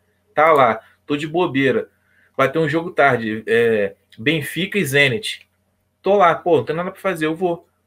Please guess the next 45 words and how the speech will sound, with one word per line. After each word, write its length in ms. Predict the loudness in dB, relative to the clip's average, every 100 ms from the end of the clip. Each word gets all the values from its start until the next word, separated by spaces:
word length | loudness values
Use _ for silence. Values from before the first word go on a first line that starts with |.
| _
Pô, 120 | -2 0
vou 100 | 0
comprar 240 | -2 0
dois 180 | 0 0
ingressos. 340 | 2 2 0
O 40 | -2
cara 160 | -4
chega 240 | 0 2 2
lá, 80 |
não, 160 | 0 -2
você 120 | -4
ganha 200 | -2 -2
a 40 | -2
camisa. 420 | -4 -2 -4 -8 _ _ _
Pô, 240 | 2 4 4 _
se 120 | -10
o 60 | 0
cara 160 | 2
tava 240 | 4 2 4
na 120 | 2
dúvida, 280 | 2 -2 -2
você 140 | -4
acha 140 | -4 -4
que 60 |
ele 80 | -6
não 120 | -2
vai 140 | 0 0
comprar? 460 | 0 2 2 0 _ _ _ _ _ _ _ _ _ _ _ _ _ -14
Entendeu? 340 | -6 -2 0
E 120 | 4
olha 180 | 4 4
que 80 | 2
o 40 |
Benfica 580 | 0 -2 -2 -6 -6 -2
é 20 |
um 80 | -4
dos 180 | -4 -8
times 260 | -6 -4 -6
que 80 | -6
tem 100 | -4
mais 220 | -2 -2
sócio 340 | 0 -2 -2
no 100 | -6
mundo. 520 | 2 4 4 2 -4 _ _
No, 200 | -10 -10